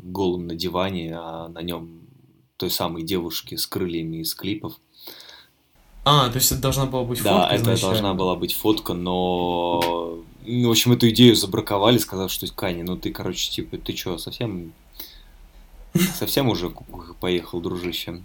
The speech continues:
Speaker 1: И он такой, типа, «Ну, хер с вами», обратился к художнику, который сделал из этого <laughs> пиксельную картинку.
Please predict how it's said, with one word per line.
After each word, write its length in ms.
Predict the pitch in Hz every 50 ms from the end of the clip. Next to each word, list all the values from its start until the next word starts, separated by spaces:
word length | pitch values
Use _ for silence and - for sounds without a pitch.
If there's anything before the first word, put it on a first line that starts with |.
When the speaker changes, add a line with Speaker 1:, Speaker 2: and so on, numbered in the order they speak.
| 104 -
Speaker 1:
И 120 | - -
он 180 | - 185 - 160
такой, 220 | 143 92 - 101
типа, 200 | - - - -
«Ну, 200 | 113 123 123 117 113
хер 420 | 107 - - - 110 107 104 101
с 120 | - - -
вами», 240 | 98 95 95 92
обратился 500 | 90 87 82 92 92 - 110 104 104 - 92
к 60 | -
художнику, 600 | - - - 104 95 98 107 104 101 95 90 -
который 260 | - - - - 98 98
сделал 320 | 95 87 101 107 107 104
из 180 | 98 101 - -
этого 220 | - - - 160 -
<laughs> 0 |
пиксельную 600 | - 160 160 - - - 139 127 117 110 98 -
картинку. 640 | - 101 - - - - - - - - 135 131